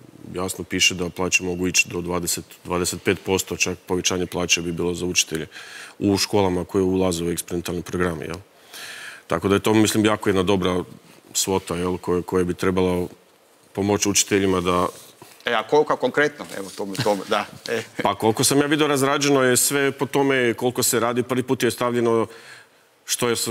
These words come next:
Speaker 1: što jako pozdravljam, da, da se vidi da ljudi koji će više radit će više dobiti. Znači, ako manje radiš, manje ćeš i dobiti. Znači, svaki sat se dodatno boduje.
Speaker 2: E, kako sam ja s-, a, a, ako, ako smijem, kako sam ja shvatio, znači imamo program A obvezan i program B.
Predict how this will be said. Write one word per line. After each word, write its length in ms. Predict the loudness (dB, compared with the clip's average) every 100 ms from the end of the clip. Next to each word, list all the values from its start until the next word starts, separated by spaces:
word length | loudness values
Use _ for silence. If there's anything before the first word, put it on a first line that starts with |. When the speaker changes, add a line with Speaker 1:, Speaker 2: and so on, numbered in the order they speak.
| -2
Speaker 1:
što 200 | -2 0
jako 240 | 0 0 -6
pozdravljam, 580 | -4 0 0 2 0
da, 260 | 0 2 2
da 140 | 0
se 140 | 0 0
vidi 220 | 0 0
da 100 | 0
ljudi 220 | 0 0
koji 160 | 0 -2
će 120 | 0
više 260 | 0 0 0
radit 240 | 0 0
će 140 | 0
više 280 | 0 0 0
dobiti. 360 | -2 -2 -6 -12
Znači, 260 | -10 -6
ako 160 | -6 -4
manje 220 | -2 0
radiš, 260 | 0 0 0
manje 200 | -2 -2
ćeš 200 | -2 -2
i 20 |
dobiti. 280 | -2 -4 -8
Znači, 260 | -10 -6
svaki 300 | -4 -4 -2
sat 260 | 0 0 0
se 240 | 0 -2 -4 -16 _ -20 -14 -4
dodatno 400 | 2 2 2 -2
boduje. 360 | -2 -4 -8 -14 _
Speaker 2:
E, 140 | -4 -2
kako 220 | -2 -2
sam 160 | 2 2
ja 80 |
s-, 80 | 2 -2
a, 80 | -2
a, 60 | -4 -2
ako, 240 | 0 0 0
ako 200 | 0 0
smijem, 260 | 0 2 2
kako 180 | 2 2
sam 120 | 2
ja 80 | 2
shvatio, 260 | 2 0
znači 120 | 0 2
imamo 180 | 2
program 360 | 4 4 4 2
A 200 | 2 2 4
obvezan 300 | 4 4 2
i 40 |
program 340 | 2 2 2 2
B. 200 | 0